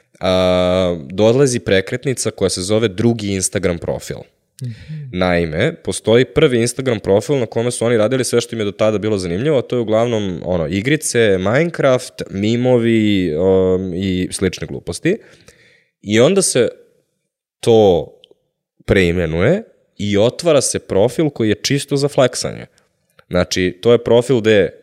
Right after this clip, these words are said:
Speaker 1: ono, slikao sam se u novom duksu, slikao sam se sa najnovim... Pa-,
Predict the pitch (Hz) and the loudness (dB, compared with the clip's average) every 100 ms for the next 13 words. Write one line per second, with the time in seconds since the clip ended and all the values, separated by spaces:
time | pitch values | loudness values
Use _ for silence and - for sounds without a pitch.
0 | _ - 87 78 65 _ - - 113 113 | _ -8 -4 -4 -8 _ -14 0 0 2
1 | 113 101 98 101 95 104 98 95 98 95 | 4 4 4 -2 -2 0 0 -2 0 0
2 | 92 92 85 80 - 78 - 104 107 107 | 0 -4 -8 -10 -10 -8 0 2 4 4
3 | 98 - 92 92 - 92 92 90 87 | 4 4 -6 -4 -4 0 0 0 -2